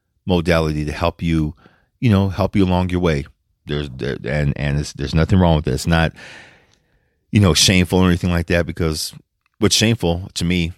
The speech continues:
is if you don't acknowledge that you need healing. That's shameful, because then you're living in all your own bullshit still, and you're not trying to do anything to get better. I'm not trying to shame you either into trying to get any kind of healing. That's just my opinion.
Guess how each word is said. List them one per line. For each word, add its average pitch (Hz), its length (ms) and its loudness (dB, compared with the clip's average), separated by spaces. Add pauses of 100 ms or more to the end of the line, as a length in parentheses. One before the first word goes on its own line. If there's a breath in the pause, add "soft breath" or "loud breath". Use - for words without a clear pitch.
(260)
is 80 160 -6
if 76 100 -8
you 85 100 0
don't 87 300 0 (140)
acknowledge 82 580 -2
that - 240 -6
you 85 60 -4
need 80 240 -2
healing. 64 400 -6 (200)
That's 87 220 -2
shameful, - 540 -6
because 82 280 -2
then 80 80 -4
you're 78 140 -2
living 78 260 -2
in 78 140 -2
all 76 180 0
your 73 180 -2
own 78 260 -2
bullshit 85 480 0
still, 78 380 -4
and 76 280 -6
you're 82 100 -6
not 76 160 -4
trying 80 260 0
to 82 60 -2
do 82 40 0
anything 85 240 -2
to 85 60 -2
get 87 220 0
better. 76 300 -2 (340)
I'm 80 160 -2
not 78 160 -2
trying 80 200 -2
to 76 80 -4
shame 92 280 0
you 101 220 2
either 95 360 2
into 82 280 -6
trying 82 200 -6
to 80 60 -6
get 76 140 -6
any 80 140 -6
kind 82 220 -6
of 78 60 -4
healing. 82 240 -4
That's 78 200 -2
just - 240 -6
my 73 260 0
opinion. 69 500 -6